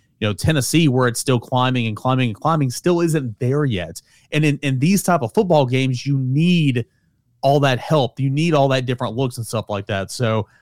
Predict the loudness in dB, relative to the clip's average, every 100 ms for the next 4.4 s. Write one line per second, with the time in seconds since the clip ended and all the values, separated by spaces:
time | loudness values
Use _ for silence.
0 | _ _ 0 0 0 0 2 4 2 4
1 | 4 4 2 2 -2 -2 -2 -2 2 2
2 | 2 2 0 0 0 -2 -2 -2 -2 -2
3 | -2 -2 -2 -4 -4 -6 -4 -2 -2 -2
4 | -2 0 0 0